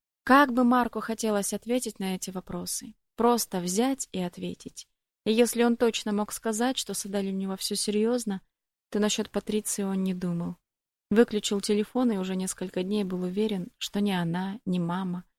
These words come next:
ни директор не смогут испортить его настроение. Но это лишь раковина.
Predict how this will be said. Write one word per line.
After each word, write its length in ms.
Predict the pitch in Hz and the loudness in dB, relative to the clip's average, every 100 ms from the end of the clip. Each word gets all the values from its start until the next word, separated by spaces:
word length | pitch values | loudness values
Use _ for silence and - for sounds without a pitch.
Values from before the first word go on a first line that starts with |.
| _ - | _ 2
ни 100 | 196 | 4
директор 520 | 185 185 208 - - | 6 4 2 -4 -8
не 100 | 180 | -6
смогут 420 | 185 220 214 185 | -4 -4 -4 -4
испортить 480 | - - 196 - - | -6 -8 -10 -10 -10
его 100 | 180 | -6
настроение. 720 | 175 - - 175 170 170 180 - _ _ _ _ _ _ _ | -6 -6 -6 -6 -4 -6 -8 -14 _ _ _ _ _ _ _
Но 180 | 226 240 | 4 4
это 160 | 233 | 4
лишь 240 | 233 226 - | 0 0 0
раковина. 580 | 240 220 190 180 185 | 0 -2 -6 -6 -8